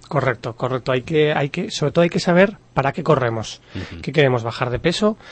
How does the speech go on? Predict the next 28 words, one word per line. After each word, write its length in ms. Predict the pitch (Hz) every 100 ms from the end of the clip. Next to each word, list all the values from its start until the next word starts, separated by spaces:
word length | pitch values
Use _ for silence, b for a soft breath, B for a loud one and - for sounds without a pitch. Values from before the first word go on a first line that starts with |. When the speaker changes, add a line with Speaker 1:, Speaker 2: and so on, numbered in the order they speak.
| B B -
Speaker 1:
¿Queremos 280 | 143 147
prepararnos 480 | 139 139 143 143 139
a 40 | 151
lo 60 |
mejor 200 | 139 -
una 140 | 143 139
carrera 260 | 139 139
popular 460 | 131 127 135 139 131
que 800 | - 131 131 131 131 131 131 127
va 120 | 135
a 40 | 131
ser 200 | - 131
dentro 280 | 131 135 131
de 80 |
uno 220 | 139 139 135
o 40 |
dos 160 | 135 131
meses? 480 | 160 - 202 - B B B B B -
¿O 260 | 165 131
queremos 360 | 143 131 156 160
trabajar 340 | 156 151 160
un 60 | 135
poco 200 | 151 143
más 180 | 143 127
de 80 |
forma 300 | - 143 123
aeróbicamente? 640 | 127 123 120 117 113 107 104
Speaker 2:
Ajá. 280 | 87 80